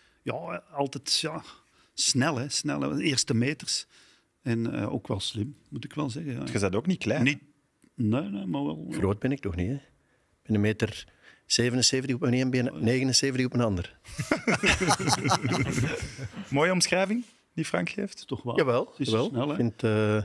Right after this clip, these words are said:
Speaker 1: Technisch niet de allerstrafste, maar toch
Speaker 3: Ja.
Speaker 1: technisch goed genoeg. Ja, zo heel efficiënte techniek.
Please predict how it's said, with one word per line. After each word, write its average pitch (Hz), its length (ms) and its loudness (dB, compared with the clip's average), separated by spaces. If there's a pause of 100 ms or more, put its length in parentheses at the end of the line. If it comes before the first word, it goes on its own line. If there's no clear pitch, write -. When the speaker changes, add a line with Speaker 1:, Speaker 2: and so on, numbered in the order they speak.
Speaker 1:
Technisch 165 420 0
niet 156 160 -2
de 170 100 -2
allerstrafste, - 720 -2
maar 139 160 0
toch - 180 -4
Speaker 3:
Ja. 123 80 2
Speaker 1:
technisch - 340 -4
goed 139 200 -6
genoeg. 165 340 -6 (640)
Ja, 139 200 -2
zo 143 140 -2
heel 165 300 0
efficiënte 143 920 0
techniek. 131 580 0